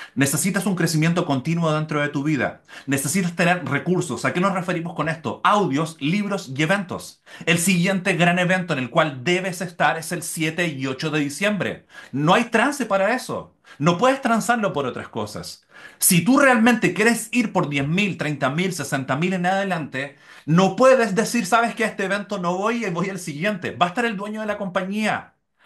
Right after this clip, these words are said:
Van a estar los líderes más importantes de toda la marca. Van a estar los educadores más importantes de Chile. Van a estar las personas con mayor liderazgo. Vas a estar tú.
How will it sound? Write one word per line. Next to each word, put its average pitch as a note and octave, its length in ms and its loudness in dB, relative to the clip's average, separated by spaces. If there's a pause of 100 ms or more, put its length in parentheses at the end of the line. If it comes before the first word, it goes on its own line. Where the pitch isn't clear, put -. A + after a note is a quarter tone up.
(120)
Van E3+ 180 4
a G3+ 40 -2
estar G#3 180 -4
los F#3+ 120 -2
líderes F#3+ 320 -2
más F#3 200 -2
importantes F3 500 -6
de D#3+ 80 -6
toda E3 180 0
la E3 100 -2
marca. E3+ 380 0
Van D3+ 180 0
a F#3 40 -6
estar F#3+ 180 -4
los G3 380 -12
educadores D3 640 0
más F3+ 180 -2
importantes D#3+ 540 -4
de D3+ 120 -4
Chile. E3 520 -6 (360)
Van F3 180 8
a - 20 0
estar G3 180 0
las F#3+ 120 0
personas F#3+ 400 0
con F#3 160 -2
mayor D#3+ 260 0
liderazgo. F3 640 0
Vas D#3 220 -4
a - 20 -6
estar F3 280 -4
tú. A3+ 380 -6